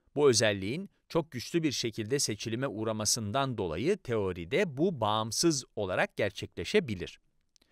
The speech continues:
Fakat neredeyse bütün organizmalarda gerçekleşiyorsa, çok erken bir aşamada bir çeşit primitif ortak organizmadan evrilme ihtimali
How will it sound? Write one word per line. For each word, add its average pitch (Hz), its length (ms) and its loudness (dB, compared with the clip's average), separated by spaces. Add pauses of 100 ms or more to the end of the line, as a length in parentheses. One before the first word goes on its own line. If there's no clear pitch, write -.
(240)
Fakat 131 300 2 (300)
neredeyse 135 560 2
bütün 226 420 -4
organizmalarda 101 960 2
gerçekleşiyorsa, 104 1120 0 (640)
çok 262 300 2
erken 165 480 2
bir 127 180 -4
aşamada 120 640 0
bir 233 140 -2
çeşit - 460 -4
primitif 175 540 -4 (100)
ortak 196 500 4
organizmadan 165 800 2
evrilme 156 540 0
ihtimali 117 680 -2